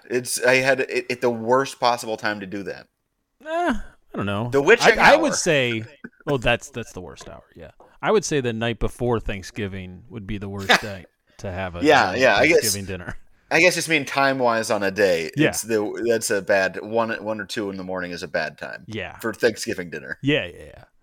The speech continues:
Speaker 2: Unless it's the night after Thanksgiving, then you have, that's just double dinner,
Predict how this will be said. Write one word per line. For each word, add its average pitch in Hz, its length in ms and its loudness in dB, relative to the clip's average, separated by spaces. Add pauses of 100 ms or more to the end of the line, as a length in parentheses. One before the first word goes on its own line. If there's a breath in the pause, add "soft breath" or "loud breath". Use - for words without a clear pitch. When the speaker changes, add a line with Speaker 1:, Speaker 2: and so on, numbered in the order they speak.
(440)
Speaker 2:
Unless 175 420 4
it's 156 180 -4
the 147 80 0
night 127 280 -2
after 127 320 0
Thanksgiving, 87 680 -12 (180)
then 127 140 -2
you 123 100 -6
have, 110 240 -6
that's 120 180 -2
just 101 300 -10
double 123 260 2
dinner, 87 480 -10